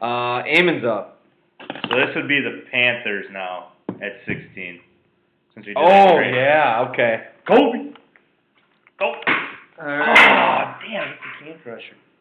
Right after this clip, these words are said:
Speaker 3: I'm thinking, 'cause who, who was their first pick? I can't remember.
Speaker 1: No, remember, uh,
Speaker 2: No,
Speaker 1: the
Speaker 2: we
Speaker 1: Falcons
Speaker 2: traded.
Speaker 1: traded
Speaker 3: Oh,
Speaker 1: up.
Speaker 3: they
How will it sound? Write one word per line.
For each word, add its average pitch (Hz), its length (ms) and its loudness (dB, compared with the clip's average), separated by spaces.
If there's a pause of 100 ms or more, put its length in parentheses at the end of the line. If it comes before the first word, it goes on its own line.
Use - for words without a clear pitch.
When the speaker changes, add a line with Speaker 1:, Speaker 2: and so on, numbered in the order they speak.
(540)
Speaker 3:
I'm 139 280 -8
thinking, 143 880 -8 (560)
'cause - 140 -20
who, 143 180 -10
who 143 100 -14
was 151 120 -14
their 131 180 -10
first 113 300 -14
pick? 82 180 -18
I 87 140 -18
can't 80 160 -20
remember. 76 300 -20 (580)
Speaker 1:
No, 165 120 0
remember, 151 320 6
uh, 139 200 8
Speaker 2:
No, 135 100 4
Speaker 1:
the 139 60 6
Speaker 2:
we 151 80 6
Speaker 1:
Falcons 151 280 6
Speaker 2:
traded. 135 180 6
Speaker 1:
traded 135 180 4
Speaker 3:
Oh, 123 40 4
Speaker 1:
up. 127 140 4
Speaker 3:
they - 100 2